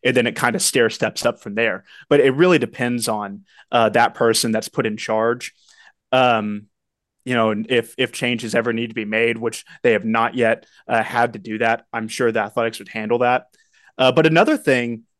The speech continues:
is that, uh, it, it, this argument of, um,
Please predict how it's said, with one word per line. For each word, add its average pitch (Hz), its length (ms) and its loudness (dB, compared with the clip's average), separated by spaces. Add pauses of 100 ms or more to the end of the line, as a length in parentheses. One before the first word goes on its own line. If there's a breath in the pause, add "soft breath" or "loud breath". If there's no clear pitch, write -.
(140)
is 135 560 2 (220)
that, 127 580 -2
uh, 117 480 -2 (1040)
it, 139 260 0
it, 135 320 2
this 127 200 -4
argument 135 560 -4
of, 110 420 -4 (920)
um, 113 560 -2